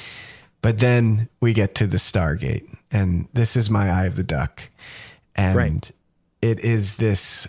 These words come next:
Speaker 1: uh, this, this moment when, you know, this is a movie about humans in transition, and this, to me, is the final transition of the movie. Starts with chaos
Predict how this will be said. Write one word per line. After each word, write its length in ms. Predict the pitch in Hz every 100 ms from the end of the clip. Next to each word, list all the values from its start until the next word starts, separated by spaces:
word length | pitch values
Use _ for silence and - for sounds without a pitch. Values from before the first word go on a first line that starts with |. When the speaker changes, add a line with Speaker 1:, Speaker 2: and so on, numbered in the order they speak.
| -
Speaker 1:
uh, 540 | 101 90 90 87 104 - _
this, 720 | 139 110 98 - - - - - - - - - - - - _ - - - - _ _ -
this 220 | 131 139
moment 500 | 165 185 170 147 -
when, 580 | 139 131 131 127 117 110 - - - -
you 80 | 120
know, 200 | 104 104
this 240 | 110 113
is 100 | 127
a 60 | 127
movie 400 | 120 127 123 117
about 260 | 107 104 -
humans 340 | 117 110 104 101
in 120 | 101
transition, 760 | - 98 98 101 - 95 85
and 200 | 82 90
this, 340 | 90 87 - -
to 200 | - 107
me, 440 | 117 135 127 117
is 340 | 101 107 95
the 100 | 98
final 500 | 101 - 113 113 101
transition 760 | - - 90 98 135 131 90 69
of 640 | 73 85 87 78 98 - - _ _ _ _ _ _ -
the 80 | 101
movie. 320 | 104 95 92
Starts 680 | - - 110 120 - - -
with 280 | 165 110
chaos 680 | - 104 98 123 95 - -